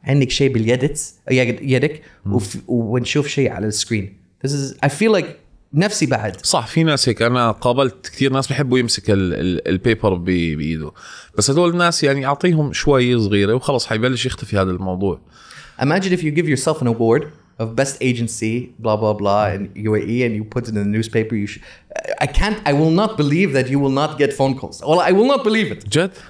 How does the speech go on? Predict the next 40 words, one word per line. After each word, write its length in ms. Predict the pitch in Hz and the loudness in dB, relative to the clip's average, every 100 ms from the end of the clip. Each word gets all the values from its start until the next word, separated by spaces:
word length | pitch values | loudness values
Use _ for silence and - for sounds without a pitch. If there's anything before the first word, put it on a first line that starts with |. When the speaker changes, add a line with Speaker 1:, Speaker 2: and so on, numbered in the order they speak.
| - | 0
Speaker 1:
والله 240 | 285 339 | 4 4
I 20 | 285 | 4
will 200 | 254 233 | 2 2
not 80 | |
believe 200 | 175 147 | 2 2
it. 240 | 101 - - | 0 -6 -2
Speaker 2:
بس 180 | 107 135 | 0 4
اليوم 240 | 160 165 | 4 4
you 100 | 151 | 4
will 160 | 147 131 | 2 2
trust 500 | 143 151 - - - | 0 0 -2 -4 0
a 200 | - 110 | 2 2
digital 440 | 131 131 - 117 | 2 0 2 2
marketing 460 | 110 120 123 113 104 | 4 0 0 -2 -2
company 480 | 113 120 - 92 85 | 0 0 2 0 2
that 220 | 92 95 | 0 2
do 180 | 117 120 | 4 4
digital 380 | 120 117 110 | 2 -2 0
marketing 440 | 101 107 107 98 87 | 2 2 0 -4 0
ads 300 | 101 104 92 | 2 2 0
and 180 | 87 98 | -2 2
they 140 | 101 | 4
are 200 | 101 104 | 4 4
using 320 | 101 104 101 | 2 2 0
a 40 | 90 | 0
newspaper 500 | 101 104 107 104 104 | 0 0 0 -2 -4
to 220 | - 85 | 0 0
advertise, 840 | 87 92 95 101 95 92 90 85 | 2 -4 0 2 2 0 -4 -4
uh, 400 | 78 78 69 71 85 | -2 -2 -2 -4 0
their 120 | 95 | 2
work, 320 | 92 101 98 | 4 2 2
not 160 | 107 104 | -2 0
digital 300 | 101 - 98 | 0 0 -2
marketing? 460 | 98 104 110 139 139 - | 0 -2 -4 -8 -8 -2
Speaker 1:
I, 160 | 147 - 135 | -2 0 0
that's 240 | 156 - - | -2 -2 -6
a 80 | 123 | -2
very 160 | 151 196 | 0 0
good 140 | 147 147 | -2 -2
point. 280 | 175 139 | 0 0